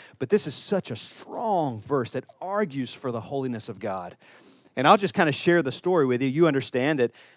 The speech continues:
Moses wrote the book of Exodus. He wrote the law. He wrote the first five books of the Bible. And we find some interesting stuff regarding the character of God as we see the life of Moses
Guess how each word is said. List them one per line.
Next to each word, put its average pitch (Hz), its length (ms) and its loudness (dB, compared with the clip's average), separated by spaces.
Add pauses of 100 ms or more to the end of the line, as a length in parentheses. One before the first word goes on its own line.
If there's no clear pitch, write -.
Moses 156 520 4
wrote 135 160 0
the 135 60 -6
book 120 180 -4
of 110 80 -4
Exodus. 175 400 -2
He 135 100 2
wrote 127 240 -2
the 120 80 -4
law. 110 400 0
He 131 140 -4
wrote 113 180 -4
the 107 80 -8
first 139 340 -4
five 117 240 0
books 120 260 -8
of 101 80 -10
the 104 80 -10
Bible. 120 460 -2
And 113 160 -8
we 123 120 -2
find 147 340 0
some 123 220 -8
interesting 165 640 -2
stuff 165 460 2
regarding 135 680 -2 (280)
the 117 60 -10
character 160 520 -2
of 175 100 -8
God 139 400 0
as 120 180 -6
we 123 120 -8
see 151 320 -4
the 143 120 -2
life 113 360 0
of 110 100 -8
Moses 107 520 -8